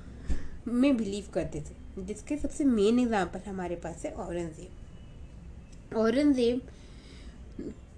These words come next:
औरंगजेब के डिक्लाइन का, औरंगजेब के बाद पूरे मुगल एम्पायर के डिक्लाइन का एक मेजर के कारण था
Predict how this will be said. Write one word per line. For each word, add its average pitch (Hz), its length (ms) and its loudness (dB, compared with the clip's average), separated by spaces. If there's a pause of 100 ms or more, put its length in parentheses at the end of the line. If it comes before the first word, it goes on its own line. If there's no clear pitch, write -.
(100)
औरंगजेब 247 680 6 (260)
के 302 280 2 (220)
डिक्लाइन 220 560 4
का, 190 220 6
औरंगजेब 226 560 4
के 277 60 2
बाद 240 360 2
पूरे 254 420 0
मुगल 240 320 4
एम्पायर 220 340 4
के 247 120 2
डिक्लाइन 233 320 2
का 233 80 2
एक 240 80 -2
मेजर 208 400 4
के 254 180 -4
कारण 202 400 0
था 185 340 -4